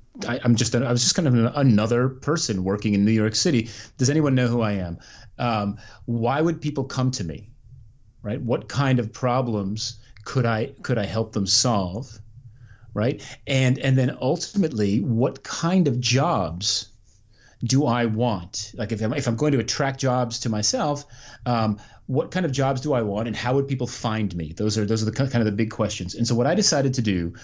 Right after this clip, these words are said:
was I decided to, to create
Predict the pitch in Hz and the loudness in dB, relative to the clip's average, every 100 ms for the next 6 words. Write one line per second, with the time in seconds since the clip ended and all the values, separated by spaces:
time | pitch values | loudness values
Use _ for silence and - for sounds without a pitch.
0 | - - - 117 113 110 104 - 139 170 | -20 -14 -2 2 4 4 2 0 0 2
1 | 131 120 117 104 - - - 120 113 - | 2 0 -4 -6 -8 -8 0 0 0 -6
2 | - - 131 120 131 120 120 | -8 0 4 6 6 4 2